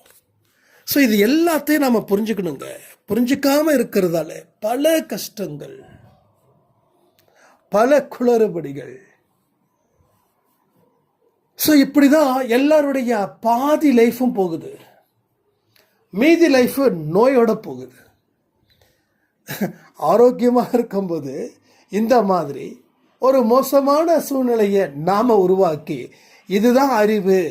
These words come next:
இதுதான் செயல், இதுதான் சொல், இப்படிதான் வாழணும் அப்படின்னு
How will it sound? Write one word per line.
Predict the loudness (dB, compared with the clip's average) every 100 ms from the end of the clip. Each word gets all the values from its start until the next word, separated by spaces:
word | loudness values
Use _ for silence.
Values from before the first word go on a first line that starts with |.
| -8 -16 _ _ _
இதுதான் | -4 -2 0 2 0 0
செயல், | 2 2 2 -2 -8 -16 _ -6
இதுதான் | 0 2 4 4 2
சொல், | 0 0 0 -4 -16 _ -2
இப்படிதான் | 0 2 2 2 2 4
வாழணும் | 2 2 0 -4 -8 -12 -16 _
அப்படின்னு | -6 0 2 2 2